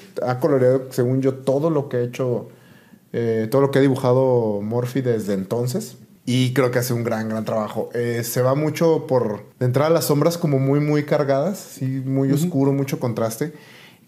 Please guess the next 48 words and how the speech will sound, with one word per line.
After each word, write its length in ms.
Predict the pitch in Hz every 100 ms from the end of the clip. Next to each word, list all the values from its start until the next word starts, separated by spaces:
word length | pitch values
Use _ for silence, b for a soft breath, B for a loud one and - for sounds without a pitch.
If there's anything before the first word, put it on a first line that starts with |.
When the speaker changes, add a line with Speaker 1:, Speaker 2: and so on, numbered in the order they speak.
| -
Speaker 1:
Que 100 | 147
a 40 | 127
mí 140 | 131
me 100 | 143
encanta 360 | 143 151 147 147
eso 180 | 147
porque 200 | 135 123
te-, 160 | - 120
me, 160 | 135 143 147
me 120 | 139
gusta 380 | 120 127 127 151
mi 140 | 131
Batman 800 | 120 120 135 143 143 135 123 110 -
casi 280 | 123 117 131
terror 520 | 127 127 113 117 123 120
gótico, 440 | 131 127 165 180
así 180 | 143 135
esas, 280 | 135 143 -
o 80 | 147
sea, 80 | 147
me 80 | 170
gusta 180 | 185 226
que 60 |
esté 120 | - 175
muy 200 | 185 185
gótico, 460 | 156 170 190 185 151
así. 360 | 123 131 135 131 B B B B B -
Por 100 | 147
ejemplo, 200 | 143 175
esa, 200 | 185 175
esa 140 | 147
viñeta 360 | 156 143 139 156
de 80 | 151
la 380 | 123 113 117 -
prisión, 400 | 135 127 139 139
cómo 220 | 139 147
está 160 | 143 139
así 160 | 160
como 480 | - 139 120 107 110
iluminada, 500 | 123 135 131 131 143
increíblemente 760 | 151 143 135 131 135 139 131 147
dramático, 840 | 123 107 113 117 143 143 202 - - -
de 220 | 135 123
una 160 | 127 139
manera 320 | 131 135 139
nada 320 | 143 151 180
natural, 500 | 180 175 143 143 156
pero, 260 | 165 123